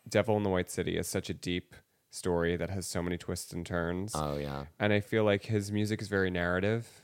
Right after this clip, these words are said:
Speaker 1: and
Speaker 2: Mm-hmm.
Speaker 1: he has, like, he's really explored so many different genres,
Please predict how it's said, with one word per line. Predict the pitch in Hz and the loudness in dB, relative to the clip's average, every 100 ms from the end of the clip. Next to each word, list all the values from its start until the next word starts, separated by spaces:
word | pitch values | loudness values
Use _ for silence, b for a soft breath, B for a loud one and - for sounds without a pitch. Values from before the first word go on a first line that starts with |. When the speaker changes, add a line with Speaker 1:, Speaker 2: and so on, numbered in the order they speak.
| _ - | _ -4
Speaker 1:
and | 107 98 92 87 87 87 | 2 4 4 2 0 -2
Speaker 2:
Mm-hmm. | 80 95 B B B B B B B B _ _ _ | -6 -10 B B B B B B B B _ _ _
Speaker 1:
he | 135 135 123 117 | 4 8 8 4
has, | 123 127 131 123 | 0 2 2 2
like, | 117 104 | 4 2
he's | - 120 110 104 - | 2 0 2 0 -4
really | - 113 120 | 0 2 4
explored | 110 - - 104 95 | 4 0 0 2 2
so | - 104 | 0 2
many | 101 95 | 2 2
different | 92 98 92 | 0 -2 0
genres, | 95 85 85 80 92 - - | 2 2 0 0 -2 -4 -6